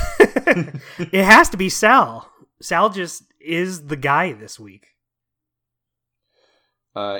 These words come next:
Speaker 2: yeah, mine's also definitely Sal. Sam
Speaker 1: He's
Speaker 2: and
Speaker 1: great.
Speaker 2: Mac is pretty good. I think in another episode, Sam and Mac would have been it, but Sal's
Speaker 1: Yeah.
Speaker 2: too good.
Speaker 1: You know what? I'm gonna also I'm also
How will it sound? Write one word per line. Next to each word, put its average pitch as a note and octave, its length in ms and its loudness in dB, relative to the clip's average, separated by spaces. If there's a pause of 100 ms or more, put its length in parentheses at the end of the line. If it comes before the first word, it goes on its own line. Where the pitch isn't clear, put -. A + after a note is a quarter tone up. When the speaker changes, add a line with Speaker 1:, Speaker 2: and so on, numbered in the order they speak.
Speaker 2:
yeah, D#3+ 300 -8
mine's B2 340 -8
also A#2 320 -6
definitely F#2 380 -12
Sal. F2+ 440 -12
Sam - 280 -8
Speaker 1:
He's F3 80 -4
Speaker 2:
and C#3+ 80 -8
Speaker 1:
great. F#3+ 180 2
Speaker 2:
Mac C#3 80 -4
is - 100 -14
pretty G#2 240 -10
good. F#2 380 -10
I G2 100 -10
think B2+ 180 -14
in A2 80 -14
another G2+ 380 -10
episode, F2+ 400 -12
Sam F#2 240 -16
and F2+ 80 -20
Mac F2+ 240 -18
would F#2 80 -14
have E2+ 160 -20
been F2 140 -18
it, E2 160 -20 (120)
but F#2 280 -14
Sal's G3 160 -6
Speaker 1:
Yeah. C#3 320 0
Speaker 2:
too F#2 160 -14
good. E2+ 280 -16 (340)
Speaker 1:
You F#3 160 -2
know G#3 120 4
what? G#3+ 300 0 (100)
I'm F#3+ 260 0
gonna G#3 220 -2 (140)
also D3 800 -4 (920)
I'm E3+ 160 0 (140)
also F#3+ 680 2